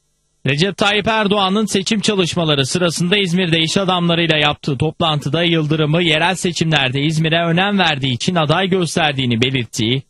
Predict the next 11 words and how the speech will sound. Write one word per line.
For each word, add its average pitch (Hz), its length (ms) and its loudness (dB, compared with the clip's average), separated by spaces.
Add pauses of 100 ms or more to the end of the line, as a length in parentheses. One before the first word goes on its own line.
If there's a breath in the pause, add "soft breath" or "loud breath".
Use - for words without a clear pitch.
(140)
ancak 139 440 0
Yıldırım'a 139 420 0
sahip 156 400 -2
çıkmadınız 165 640 -2
diyerek 131 380 0
esprili 151 540 -2
bir 120 200 0
dille 143 480 0
sitem 202 400 -2
ettiği 175 340 -2
konuşuluyor. 139 640 -2